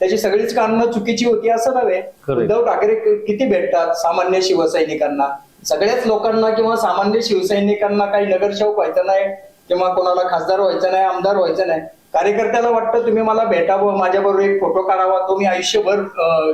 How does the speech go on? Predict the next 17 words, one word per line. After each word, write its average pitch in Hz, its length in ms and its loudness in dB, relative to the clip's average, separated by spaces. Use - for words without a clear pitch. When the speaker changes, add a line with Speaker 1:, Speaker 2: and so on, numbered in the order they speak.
Speaker 1:
घेऊन 196 280 2
मिरवेन. 185 420 0
आणि, 185 360 0
अ, 160 220 0
अ, 131 40 0
संजय 254 340 0
राऊत 254 220 0
सुद्धा 240 320 0
त्याच 254 240 0
पद्धतीने 233 480 0
वागतायत. 202 480 -2
स-, - 120 -6
म-, 143 560 0
उद्धव 185 300 0
ठाकरे 190 360 0
निदान 196 280 0
संयमी 202 460 0